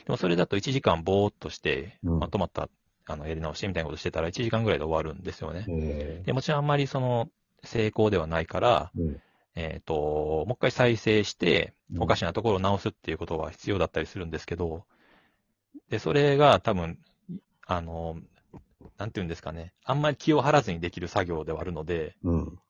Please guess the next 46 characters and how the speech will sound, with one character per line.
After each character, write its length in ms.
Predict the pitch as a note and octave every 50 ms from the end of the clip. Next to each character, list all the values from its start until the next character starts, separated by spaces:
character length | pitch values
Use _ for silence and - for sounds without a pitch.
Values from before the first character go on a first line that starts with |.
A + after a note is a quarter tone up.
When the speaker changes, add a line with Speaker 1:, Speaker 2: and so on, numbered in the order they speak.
| _ -
Speaker 1:
二 120 | A#2+ C3
時 120 | C#3 D#3 D3+
間 240 | - G#2+ F2+ E2+ -
そ 140 | - A2
れ 400 | G2 G2 F#2+ F#2 F#2 F2+ - - _ _ -
を 160 | - G2 F#2
や 100 | F#2 G2+
る 120 | G2+ F#2+
の 120 | F2 D#2 D2
と、 400 | - A#2+ A2+ F#2+ E2+ C#2+ - - _ _ _ _ _ _ _ _ _
え 160 | - E2 E2+ E2+
っ 40 |
と、 160 | - F2+ F2 E2+
二、 160 | F2+ G#2 G#2
三 320 | - A#2 A2+ A2+ A2 - - _ _
時 120 | A2 A2
間 180 | - - D#2+ E2
も 100 | F#2+ A2
っ 20 |
と 120 | - - F2+
か 120 | - D#2
な、 240 | D#2 D2+ D#2+ F#2+ - _ _
真 280 | - - A#2 A2+ - E2+
剣 100 | A2+ G#2+
に 60 | G2+
文 120 | G2+ G2+
字 60 | G2
起 60 | G2+ G2
こ 80 | G#2
し 60 | F#2+
す 80 | - -
る 60 | G#2
の 120 | F2 D#2+ -
と 120 | - E2+
は 100 | D2+ E2
全 220 | G2+ A#2 B2 B2
然 160 | A#2 A#2 A2 G#2
労 180 | C3 C#3 A2+
力 240 | F2+ E2 - - - - _
が 80 | - -
違 280 | - - G2+ F#2 F#2
う 40 | F#2
と 100 | - D2+
い 100 | D2 D2
う 60 | D2+
か、 300 | - - D2+ - - -